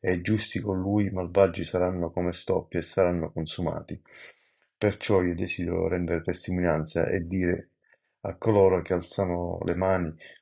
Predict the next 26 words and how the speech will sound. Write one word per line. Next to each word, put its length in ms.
contro 400
quest'opera: 680
"Badate 580
bene 540
a 120
non 220
farlo, 600
perché 360
questa 520
è 100
l'opera 460
di 160
Dio. 400
Egli 320
l'ha 100
stabilita, 800
e 180
se 300
la 120
respingete, 880
voi 480
ne 140
respingerete 1000
l'autore", 720
e 160
dopo 540